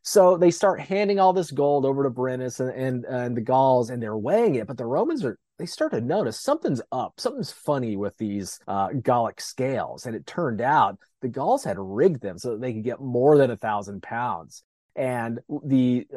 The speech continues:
consular tribune Sulpicius even says, you know, "What, what does this mean? Or what means this?" depending on the translation you want to look at. And, you know, full of swagger,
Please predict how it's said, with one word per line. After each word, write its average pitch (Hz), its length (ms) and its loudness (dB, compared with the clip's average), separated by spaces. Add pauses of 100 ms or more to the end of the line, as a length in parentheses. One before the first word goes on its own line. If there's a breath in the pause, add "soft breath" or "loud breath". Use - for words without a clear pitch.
consular 160 440 0
tribune 123 460 -2
Sulpicius 120 720 -4
even 113 180 -6
says, 113 380 -8
you 113 40 -8
know, 101 100 -10
"What, 139 340 -2
what 160 160 0
does 185 100 2
this 123 160 -4
mean? 117 480 -6
Or 104 220 -12
what 135 200 -2
means 165 360 -4
this?" 87 340 -14
depending 135 320 -6
on 120 80 -6
the 113 80 -6
translation 123 680 -8
you 120 80 -4
want 98 160 -4
to 92 60 -8
look 143 260 -4
at. - 260 -6 (180)
And, 131 400 -4 (100)
you 127 60 0
know, 123 240 2
full 208 340 6
of 135 100 2
swagger, 120 760 -6